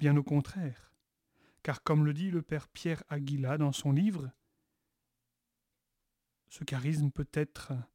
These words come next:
bien utile pour votre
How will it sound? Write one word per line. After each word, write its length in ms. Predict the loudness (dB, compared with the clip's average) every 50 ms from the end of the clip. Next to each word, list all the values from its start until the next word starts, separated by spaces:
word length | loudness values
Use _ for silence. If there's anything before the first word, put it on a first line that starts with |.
| _ _ _ _ _ _ _ _ _ _ _ _ _
bien 480 | -8 -6 -2 -2 4 6 8 10 12 10
utile 600 | 10 10 6 -2 -4 -4 -2 -2 -2 -4 -4 -8 -14 _ _ _ _ _ _ _ _ _ _ _
pour 420 | _ 2 4 6 6 4 2 -2 -6 -10 _ _ _
votre 340 | -4 -2 -2 -2 -4 -6 -14